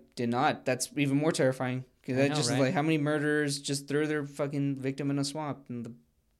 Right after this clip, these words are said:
Speaker 1: ti-, fucking they took care of everything.
Speaker 2: Worse yet, you go out hiking and you're by a lake and you get got.
Speaker 1: By a fucking, yeah,
Speaker 2: No one's
Speaker 1: everybody's
Speaker 2: gonna know.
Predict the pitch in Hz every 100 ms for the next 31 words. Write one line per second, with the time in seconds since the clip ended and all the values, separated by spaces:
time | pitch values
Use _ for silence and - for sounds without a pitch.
0 | - 113 - 143 - - 123 127 123 139
1 | _ _ _ _ - 123 131 135 143 139
2 | 151 143 139 139 - 131 135 - 117 127
3 | 113 - 104 113 110 98 - 107 113 101
4 | 95 101 104 _ - 98 95 101 98 95
5 | 101 104 98 98 95 - _ - 110 98
6 | - _ _ _ _ _ _ _ - 113
7 | 110 - 113 117 120 151 139 135 135 139
8 | 139 135 113 117